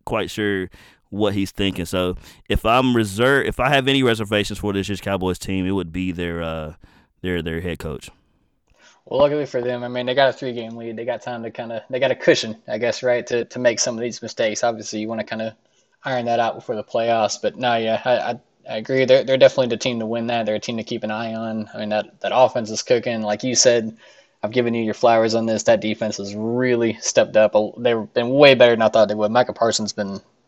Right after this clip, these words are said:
Speaker 2: a monster at D N. I mean, they, they've, they're definitely rolling right now, and I think they'll continue to do so, and they'll win that division. So let's get into some of the,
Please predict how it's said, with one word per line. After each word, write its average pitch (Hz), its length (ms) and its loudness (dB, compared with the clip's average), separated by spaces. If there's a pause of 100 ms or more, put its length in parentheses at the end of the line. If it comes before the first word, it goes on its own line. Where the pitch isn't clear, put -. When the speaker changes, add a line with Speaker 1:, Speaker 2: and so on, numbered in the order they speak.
(140)
Speaker 2:
a - 40 -12
monster 123 560 2
at 104 120 0
D 107 200 -4
N. 104 160 -2
I - 20 -6
mean, 113 140 -6
they, 120 100 -2
they've, 131 340 2
they're 117 220 -2
definitely 120 380 2
rolling 110 300 0
right 101 200 -2
now, 104 160 -6
and 104 80 -6
I 98 40 -6
think 101 200 -8
they'll 104 140 -6
continue 107 380 -8
to 104 60 -8
do 110 160 -6
so, - 280 -6
and 135 100 -4
they'll 110 100 2
win 117 180 -2
that 107 120 -2
division. 107 460 -6 (560)
So - 100 -2
let's 156 100 6
get 269 100 6
into 220 120 4
some 190 220 4
of 165 80 6
the, 143 280 4